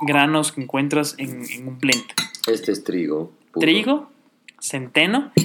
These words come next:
Speaker 1: pero el que más te va a llamar la atención y el, el, el actor principal en whisky siempre va a ser la cebada. Y por eso los single malts, los de una sola malta, son los, eh, los más caros, los más famosos, los que la gente que más sabe, más se inclina a tomar.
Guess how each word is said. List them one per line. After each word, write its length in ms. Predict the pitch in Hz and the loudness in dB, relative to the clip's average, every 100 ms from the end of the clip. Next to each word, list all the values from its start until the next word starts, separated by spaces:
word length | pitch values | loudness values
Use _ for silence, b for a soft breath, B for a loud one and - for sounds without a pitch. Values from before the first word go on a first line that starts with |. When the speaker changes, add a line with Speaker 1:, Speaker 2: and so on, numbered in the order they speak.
| - | 0
Speaker 1:
pero 140 | - 143 | 0 0
el 60 | |
que 80 | 135 | 2
más 240 | 143 160 196 | 4 4 4
te 80 | |
va 80 | 196 | 2
a 20 | 185 | 4
llamar 220 | 180 175 | 2 2
la 60 | |
atención 480 | 180 160 139 175 190 - | 0 -2 0 0 0 -2
y 80 | |
el, 100 | 135 - | -4 -2
el, 180 | 123 - - | -8 -8 -6
el 160 | 123 | -4
actor 320 | 117 - 170 | -4 2 0
principal 480 | 165 170 151 143 156 | 2 -4 -6 2 2
en 180 | 160 156 | 2 0
whisky 260 | 160 180 185 | -2 -4 -4
siempre 280 | 165 147 143 | -4 -2 -2
va 80 | 131 | -2
a 20 | |
ser 160 | 139 | -4
la 120 | 127 117 | -6 -8
cebada. 360 | - - - _ _ - B B B B B | -8 -8 -10 _ _ -4 B B B B B
Y 120 | - | -6
por 180 | 139 135 | -2 2
eso 200 | 135 139 | 2 2
los 160 | 151 127 | 0 0
single 280 | 147 156 170 | -2 0 0
malts, 320 | 160 147 147 | 2 0 0
los 180 | 151 123 | -6 -6
de 80 | 123 | -6
una 160 | 135 | -4
sola 260 | 143 143 156 | -2 0 0
malta, 560 | 160 143 135 151 151 _ | 2 0 0 -2 -4 _
son 260 | - 139 135 | -10 -6 -4
los, 280 | 131 131 - B B B | -4 -6 -10 B B B
eh, 180 | - 98 - | -6 -4 -2
los 140 | 151 | -2
más 220 | 139 139 - | 2 2 4
caros, 520 | 139 147 196 196 - | 4 6 4 0 -2
los 140 | 127 | -4
más 220 | 127 135 135 | -2 -2 -2
famosos, 600 | 131 135 160 180 180 - | -2 0 0 -2 -4 -6
los 120 | 135 | -4
que 100 | 135 | -2
la 80 | 127 | -2
gente 320 | 147 156 175 | -2 -2 -2
que 100 | 143 | 0
más 240 | 139 139 | 0 0
sabe, 300 | - 151 165 | 2 2 2
más 220 | 151 139 | 0 -2
se 60 | 143 | -4
inclina 320 | 135 127 127 | -8 -8 -10
a 60 | 131 | -12
tomar. 400 | - 123 - | -4 -2 -2